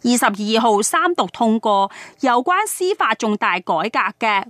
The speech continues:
國民法官法。國人只要年滿二十三歲就有可能被選任為國民法官，或者係被為國民法官。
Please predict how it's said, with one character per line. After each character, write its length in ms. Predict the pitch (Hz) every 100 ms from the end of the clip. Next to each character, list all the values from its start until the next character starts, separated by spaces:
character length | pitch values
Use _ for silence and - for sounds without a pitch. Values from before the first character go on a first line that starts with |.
| _
國 180 | 269 226
民 240 | 220 170
法 220 | - 208
官 260 | - 226 226
法。 360 | - 214 202 - - - _ -
國 240 | 262 233
人 300 | 240 202 170
只 180 | - 247
要 200 | 330 285
年 180 | 226 185
滿 280 | 190 190 269
二 120 | 233
十 100 | 208
三 340 | 190 - 277 294
歲 280 | 339 226 202
就 120 | 190
有 200 | 180 196
可 300 | - 170 247
能 200 | 370 170
被 200 | 190 202
選 340 | 196 - 190 269
任 240 | 214 208
為 260 | 233 196 156 - - -
國 160 | 311
民 240 | 269 208 147
法 240 | 240 196
官， 300 | - 254 285 330 -
或 220 | 254 202
者 120 | -
係 340 | 233 339 233 196 -
被 180 | 196
為 380 | 190 208 208 180 -
國 180 | 233 214
民 220 | 202 -
法 240 | - 185
官。 400 | - 208 214 226